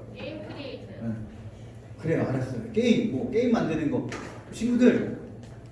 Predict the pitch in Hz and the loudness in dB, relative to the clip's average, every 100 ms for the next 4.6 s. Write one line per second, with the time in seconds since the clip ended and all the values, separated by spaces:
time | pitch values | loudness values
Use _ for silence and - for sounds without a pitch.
0 | - - - 233 - 233 214 196 190 - | -10 -4 0 0 0 -2 4 8 8 6
1 | - 180 - 170 - 156 151 180 180 165 | 6 8 6 2 -2 -2 -4 -6 -8 -6
2 | - - - - - 113 117 113 - - | -8 -8 -10 -10 -8 -4 -4 -6 -8 -10
3 | - - - 127 135 143 - 180 185 170 | -12 -16 -16 -12 -8 -6 -2 4 6 6
4 | 160 160 156 156 156 - | 4 4 4 2 0 -4